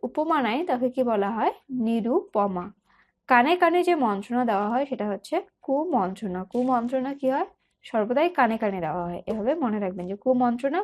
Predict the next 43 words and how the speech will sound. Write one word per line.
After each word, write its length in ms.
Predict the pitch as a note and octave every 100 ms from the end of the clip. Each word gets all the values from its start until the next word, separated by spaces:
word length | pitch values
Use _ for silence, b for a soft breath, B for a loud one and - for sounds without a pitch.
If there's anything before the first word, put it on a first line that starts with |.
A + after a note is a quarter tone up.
| -
কানের 360 | C#4 A#3 B3 C#4
মাধ্যমেই 400 | B3+ C4 E4 F4+
দেওয়া 220 | G3+ G3+
হয়। 140 | F3+
কানে 300 | F#3 G#3 A3+
কানে 220 | C4+ C#4
যে 100 | C4
মন্ত্রণা 480 | A3 G3 G3 A3 F4+ -
সেটা 180 | B3+ G#3
হচ্ছে 240 | G3+ F4
কুমন্ত্রণা। 720 | - D4+ A#3 G#3 F#3 F3 F#3+ - _ B B B B B B B _ _ -
নেক্সট 500 | A#3+ B3+ F#4 G4+ -
হচ্ছে 300 | F#4 F#4+ G4+
যার 320 | - A#3 C4
কোনো 380 | C#4+ - C#4+ F#4
শত্রু 400 | F#4 E4 - E4+
নাই 240 | D4+ E4 B4+ _ _ -
সেটা 200 | A#3 B3
হচ্ছে 220 | B3+ D4 E4+
অজাত 380 | A3 A3+ A#3 A#3
শত্রু। 520 | - F#3+ - - F#3 B B B B B -
তো 140 | C#4
অজাত 400 | C#4+ A3 A3+ D#4
শত্রু, 340 | - D#4+ D#4+ F4
আহ, 480 | - - A3+ A3 -
এটা 260 | A#3+ B3+ D#4
কিন্তু 240 | D#4+ D#4+
হয় 240 | C#4 B3
যে 100 | D#4+
যার 200 | D4+ A#3+
এখনো 240 | A#3+ A#3+ C4+
কোনো 220 | C#4+ D#4+
শত্রু 440 | - G#3+ - D4+
জন্মায়নি 800 | E4 A3+ F#3+ G3+ A3 A3+ F#3 F3 G#3+
বা 300 | G#3+ A#3 D4+
যার 200 | B3+ A#3+
শত্রু 320 | - - A#3+
এখনো 120 | C4
জন্মগ্রহণ 440 | A#3 G3+ A3 A#3
করেনি 480 | A#3+ F#3 F3+ A3 F#4
তাকে 260 | B3 G3+ G3
বলা 240 | G3 F#3+
হয় 240 | G3+ A#3